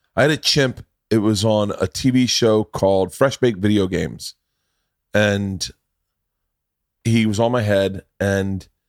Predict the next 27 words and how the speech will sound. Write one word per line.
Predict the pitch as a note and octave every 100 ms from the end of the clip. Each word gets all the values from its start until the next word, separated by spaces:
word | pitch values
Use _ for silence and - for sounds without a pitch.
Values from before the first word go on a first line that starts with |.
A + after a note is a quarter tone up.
| _ _ _
the | A2+
trainer's | A#2+ A2 G#2+
like, | G2+ G2+ G2 - -
and | G#2
he | G#2+
grabbed | F2+ A2 A2 B2
onto | A#2
my | A2 G2+
ears, | A#2 B2+ F#2+ F#2+ - -
and | F#2+ F#2+
the |
trainer | F2+ - - C3+ A#2+
fucking | F2 - G2 -
freaked | - - A2 -
out, | A#2 G#2+ - _ _ _
and | G2
the | G#2
chimp | - C#3 A2+
locked | - G2 A2 A2 - -
down, | A2+ G#2 F#2 F2
and | F#2
I | F#2 G2+ F#2
never | F2+ F#2 F#2 F2
felt | - -
strength | - E2 -
like | - -
that. | D2+ -